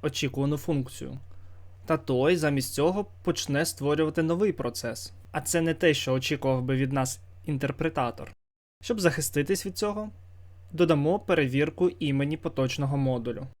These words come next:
Таким чином, такий блок коду буде виконаний тільки для основного процесу. Перезапустимо програму,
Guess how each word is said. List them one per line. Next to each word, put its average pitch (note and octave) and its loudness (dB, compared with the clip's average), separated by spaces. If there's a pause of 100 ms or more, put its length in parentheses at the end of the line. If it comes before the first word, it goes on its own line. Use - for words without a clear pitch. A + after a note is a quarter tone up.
(260)
Таким F3+ 2
чином, F#3 0
такий D#3 0
блок C3+ -2
коду F3 2
буде D3 2
виконаний E3+ -2 (120)
тільки C#3+ 0
для C#3 2
основного C3+ 0
процесу. B2 -4 (420)
Перезапустимо D#3+ 2
програму, F3 0